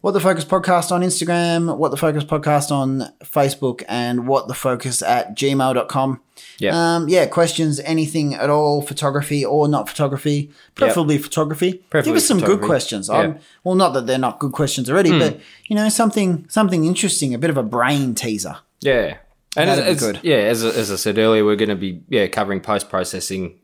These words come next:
Speaker 2: um, kind of like a, you know, start to finish sort of thing,
Speaker 1: Yeah.
Speaker 2: um, the coming weeks. So, yeah, if
Speaker 1: Yeah.
Speaker 2: you've got any, uh, particular questions about that,
Speaker 1: Yeah.
Speaker 2: um, yeah, it's gonna be a good one, I think.
Speaker 1: It's gonna be a great one.
Speaker 2: Yeah.
Speaker 1: And we've got some pretty cool guests coming up in the next couple of weeks too. We've got,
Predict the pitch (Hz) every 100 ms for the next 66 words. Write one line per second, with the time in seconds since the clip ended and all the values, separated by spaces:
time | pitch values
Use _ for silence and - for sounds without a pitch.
0 | - 98 92 90 90 - 110 92 90 -
1 | 92 82 - _ _ _ _ _ 110 92
2 | 98 - 95 90 90 107 101 - 110 98
3 | - 104 98 90 - - 113 95 95 95
4 | 101 92 95 104 - - 98 92 101 101
5 | 120 - 113 95 76 _ _ - 92 85
6 | 101 - 87 92 90 85 _ _ _ -
7 | 110 - 92 92 87 160 190 - 156 160
8 | 160 - 104 101 101 101 98 98 98 92
9 | - _ _ _ _ _ _ _ 110 113
10 | 98 - - - 127 123 92 104 101 101
11 | 101 98 - _ 98 95 95 95 95 -
12 | 92 90 82 80 - - 139 - - 139
13 | 127 120 120 117 104 131 104 117 160 175
14 | 214 196 185 196 - 170 143 165 170 170
15 | 147 143 135 135 - 127 135 135 - 156
16 | 120 110 123 -